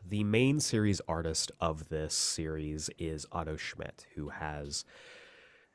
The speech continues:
a very checkered past and present, depending on when you're listening to this. Hello, future people. The unfortunate part of our industry is that sometimes people get through, people get successful,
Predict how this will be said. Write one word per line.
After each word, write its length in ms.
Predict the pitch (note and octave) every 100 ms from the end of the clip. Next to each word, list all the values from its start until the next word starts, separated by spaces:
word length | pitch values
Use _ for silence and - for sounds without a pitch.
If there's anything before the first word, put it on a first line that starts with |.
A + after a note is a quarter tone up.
| _ _ _ _ -
a 140 | C3+ C#3
very 960 | G#2 B2 E3+ E3+ E3 D#3+ D#3 D3 C3+ -
checkered 640 | - C#3+ A#2+ A#2+ A2 -
past 840 | - F2 C#2 A1 - - - - - G2
and 180 | F#2+
present, 720 | F2+ G2 E2 D#2+ A#1+ - - - _ -
depending 360 | - F#2 F2 E2+
on 120 | E2
when 200 | F#2 F#2+
you're 160 | F#2
listening 320 | F#2 - G2 F#2
to 100 | G2
this. 260 | G2+ - -
Hello, 400 | F2+ F2+ F2+ F2
future 320 | - F2+ F2+
people. 440 | G2 F#2+ G#2+ A2 - _ _ _ _ _ -
The 160 | A2
unfortunate 500 | A2+ - C#3+ - C3
part 240 | - A2 G2+
of 80 | F#2
our 120 | F2+
industry 540 | F2+ F2 - F2 E2+
is 180 | D#2+ D2+
that 600 | E2 E2 D#2+ D#2 - - - -
sometimes 1120 | - G2 G2 F#2+ F2+ - F#2 F2+ F2 F2 -
people 380 | - F2+ E2+ D#2
get 300 | D2 - -
through, 280 | B2 B2
people 240 | A#2 F#2 F2
get 160 | F2
successful, 680 | - - F#2+ F2+ - F2+ F2